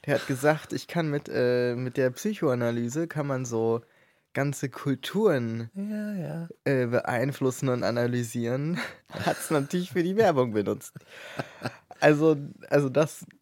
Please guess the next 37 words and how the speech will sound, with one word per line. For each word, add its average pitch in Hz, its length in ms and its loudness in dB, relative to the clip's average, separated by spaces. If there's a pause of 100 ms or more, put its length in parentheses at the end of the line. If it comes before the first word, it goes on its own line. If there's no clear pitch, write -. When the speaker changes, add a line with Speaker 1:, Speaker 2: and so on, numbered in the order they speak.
(320)
Speaker 1:
also 135 240 2
ich - 220 -10
muss 156 280 -2
sagen, 156 540 4
es - 200 -2
ist 139 200 -4
so 151 240 0
ein 151 160 -2
evil 151 460 0
genius. 107 760 -2
Es - 140 -8
gibt 160 180 2
Speaker 2:
Absolut - 0 -
Speaker 1:
ja 147 160 4
Speaker 2:
evil. - 0 -
Speaker 1:
wenige, 127 560 0
aber 117 200 0
er 117 140 0
war 120 220 0
wirklich 165 440 -2
ein 139 100 -6
evil 117 360 -6
genius. 147 600 -8 (920)
Aber 135 220 4
er 120 180 2
hat 160 180 -4
im 127 160 -4
Grunde 135 800 0 (580)
damit 117 320 -2
bewiesen, 113 540 -2
dass 104 180 -6
es - 160 -14
geht. - 360 -8 (420)
Speaker 2:
Ja. 87 260 -4
Speaker 1:
So, - 100 -8
weil 113 300 2
er 180 440 0